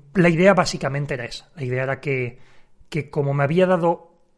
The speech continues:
rabia o me había quedado diciendo, "Mierda, si esto yo lo sabía hace un momento, hace diez minutos me acordaba y ahora estoy dudando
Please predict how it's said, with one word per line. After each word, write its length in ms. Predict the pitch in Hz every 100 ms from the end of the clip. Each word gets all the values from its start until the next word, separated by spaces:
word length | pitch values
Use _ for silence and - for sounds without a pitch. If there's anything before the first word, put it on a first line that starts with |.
| _
rabia 600 | - 139 135 196 185 151
o 40 | 123
me 60 |
había 140 | 135 165
quedado 160 | 165
diciendo, 840 | 175 165 151 139 123 131 127 127 123
"Mierda, 480 | 143 185 190 143 117
si 160 | -
esto 220 | 165 - 185
yo 160 | 175
lo 100 | 175
sabía 420 | - 147 175 202
hace 160 | 165 202
un 100 | 180
momento, 540 | 160 165 214 196 131 - - - -
hace 280 | - 170 190
diez 240 | 180 196
minutos 460 | 185 180 202 202 156
me 80 | 160
acordaba 520 | 147 147 151 180 190
y 100 | 151
ahora 140 | 165
estoy 220 | 175 - 165
dudando 600 | 151 147 185 170 202